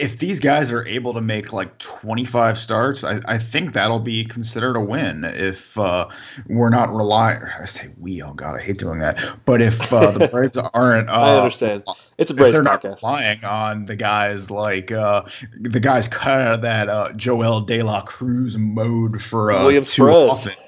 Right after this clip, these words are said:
Speaker 1: and, uh, Williams Perez, yes, and, uh,
Speaker 2: Legend.
Speaker 1: Sugar, and good old Sugar Ray, I forgot about him.
Speaker 2: <laughs> Oh,
Speaker 1: If
Speaker 2: jeez.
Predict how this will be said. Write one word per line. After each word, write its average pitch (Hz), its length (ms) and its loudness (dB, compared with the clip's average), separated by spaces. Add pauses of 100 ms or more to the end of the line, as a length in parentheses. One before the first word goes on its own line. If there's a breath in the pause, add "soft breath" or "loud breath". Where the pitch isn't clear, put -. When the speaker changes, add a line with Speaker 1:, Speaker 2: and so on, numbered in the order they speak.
Speaker 1:
and, 92 160 -2
uh, 92 280 0 (600 loud breath)
Williams 127 420 4
Perez, 123 480 0
yes, 101 460 -2
and, 98 280 -4
uh, 131 40 4
Speaker 2:
Legend. 98 240 0
Speaker 1:
Sugar, - 480 -4 (120)
and 127 140 0
good 151 120 4
old 147 120 4
Sugar 135 320 -2
Ray, 110 280 -2
I - 20 -6
forgot 98 280 -6
about 90 220 -6
him. 107 220 -6
Speaker 2:
<laughs> - 40 2
Oh, 143 380 2
Speaker 1:
If 127 280 -4
Speaker 2:
jeez. - 240 -18